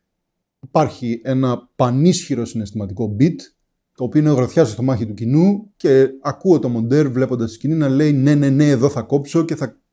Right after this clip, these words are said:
πέσουν οι τίτλοι και θα τελειώσει η ταινία», και το σώσα. Αλλά νιώθω ότι δεν είναι απολύτως σωστό να το κλείσεις εκεί.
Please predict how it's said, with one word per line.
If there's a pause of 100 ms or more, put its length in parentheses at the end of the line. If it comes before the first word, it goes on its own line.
(100)
πέσουν
οι
τίτλοι
και
θα
τελειώσει
η
ταινία», (200)
και (120)
το
σώσα. (1500)
Αλλά
νιώθω
ότι
δεν
είναι
απολύτως
σωστό
να
το
κλείσεις
εκεί.